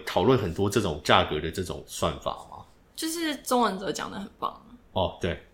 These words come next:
Speaker 1: 对。
Speaker 2: 他说，他说他觉得就是如果今天要他花个十万台币去买一台 Mac，
Speaker 1: 他会想一下。
Speaker 2: 他可-，他会犹豫。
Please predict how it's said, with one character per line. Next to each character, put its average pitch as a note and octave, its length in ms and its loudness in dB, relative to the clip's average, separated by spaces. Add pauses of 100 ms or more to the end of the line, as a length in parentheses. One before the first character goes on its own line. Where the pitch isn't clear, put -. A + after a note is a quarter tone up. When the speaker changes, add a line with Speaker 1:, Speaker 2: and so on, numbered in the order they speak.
(140)
Speaker 1:
对。 D#2 180 -4 (180)
Speaker 2:
他 C#4+ 140 0
说， C#4+ 180 2
他 C4+ 160 2
说 C4 160 0
他 C4 140 2
觉 G3+ 180 4
得 B2 200 0
就 A3 180 -2
是 A3+ 200 0
如 F#3+ 100 0
果 F#3+ 160 0
今 F#3+ 180 -2
天 G3 160 0
要 G3+ 160 6
他 F3+ 220 6
花 F3+ 240 6
个 E3+ 280 -2
十 - 280 -2
万 F#3 280 2
台 D#3+ 200 -2
币 F3+ 200 -2
去 G3 120 -6
买 F#3+ 220 -2
一 - 40 0
台 - 260 -4 (360)
Mac， G#3 260 -2 (300)
Speaker 1:
他 - 140 -2
会 G#3+ 100 8
想 - 20 6
一 A3+ 60 2
下。 - 80 8
Speaker 2:
他 - 60 -
可-， - 60 -4
他 B3+ 100 10
会 C#4 200 10
犹 E3 260 8
豫。 E3 300 0